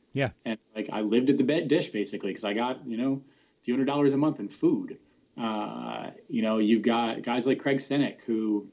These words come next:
Speaker 2: has become a best friend who, you know, who's over at Moore Financial. And, like, they,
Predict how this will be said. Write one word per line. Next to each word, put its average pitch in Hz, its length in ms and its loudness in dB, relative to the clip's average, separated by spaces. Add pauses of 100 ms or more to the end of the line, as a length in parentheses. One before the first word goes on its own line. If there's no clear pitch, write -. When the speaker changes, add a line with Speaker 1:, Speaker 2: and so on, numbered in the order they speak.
(600)
Speaker 2:
has - 100 -4
become 120 280 6
a 123 60 6
best 117 300 -2
friend 131 320 2
who, 104 340 0
you 107 80 -6
know, 104 260 -4 (260)
who's 110 200 -2
over 117 220 4
at 117 100 0
Moore 110 440 0 (140)
Financial. 156 440 -2
And, 117 280 -4 (340)
like, 120 240 -2 (500)
they, 143 580 4